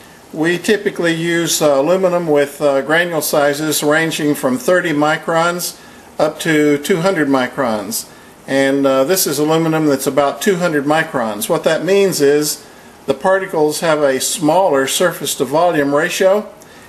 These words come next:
and it's the surface area of aluminum that determines the rate at which this, um, this, uh, reaction tends to produce hydrogen. So that, I think, uh, concludes the demonstration,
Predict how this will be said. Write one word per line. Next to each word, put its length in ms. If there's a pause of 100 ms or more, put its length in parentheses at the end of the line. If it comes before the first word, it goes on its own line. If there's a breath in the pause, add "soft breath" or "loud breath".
(140 loud breath)
and 240
it's 180
the 160
surface 540
area 380
of 100
aluminum 580 (360 loud breath)
that 180
determines 560
the 140
rate 420
at 160
which 240
this, 320
um, 380 (640 loud breath)
this, 300
uh, 80
reaction 680
tends 300
to 100
produce 380
hydrogen. 560 (760 loud breath)
So 460
that, 180
I 120
think, 420
uh, 300
concludes 680
the 320 (440)
demonstration, 840